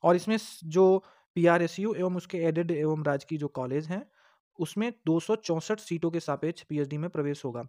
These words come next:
मतलब सीटें दो सौ चौसठ होंगी। इसमें कैंपस में बावन सीट होगी और कॉलेज जो होते हैं, इसके एफिलिएटेड कॉलेज हैं, उसमें दो सौ बारह सीटों पर दाखिला होगा। ये कॉलेज आपके प्रतापगढ़ तक के भी होंगे, प्रतापगढ़ के कॉलेज होंगे,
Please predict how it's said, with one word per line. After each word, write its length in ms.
मतलब 160
सीटें 360
दो 120
सौ 100
चौसठ 420
होंगी। 280
इसमें 260
कैंपस 500
में 160
बावन 400
सीट 280
होगी 240
और 340
कॉलेज 400
जो 180
होते 200
हैं, 140
इसके 220
एफिलिएटेड 340
कॉलेज 320
हैं, 220
उसमें 300
दो 140
सौ 180
बारह 260
सीटों 280
पर 140
दाखिला 320
होगा। 220
ये 120
कॉलेज 340
आपके 220
प्रतापगढ़ 460
तक 180
के 100
भी 100
होंगे, 180
प्रतापगढ़ 420
के 80
कॉलेज 260
होंगे, 300